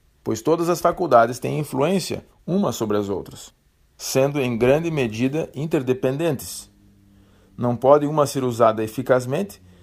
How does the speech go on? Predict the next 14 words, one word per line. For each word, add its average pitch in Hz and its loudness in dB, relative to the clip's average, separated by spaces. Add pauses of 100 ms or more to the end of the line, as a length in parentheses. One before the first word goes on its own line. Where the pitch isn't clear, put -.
(140)
sem 139 -4
a 139 -2
atuação 123 -4
de 143 -10
todas, 143 -2 (500)
a - -2
fim 170 -4
de 190 -4
que 165 -2
o - 2
equilíbrio 151 -2
seja 151 -4
cuidadosamente 143 -2
preservado. 117 0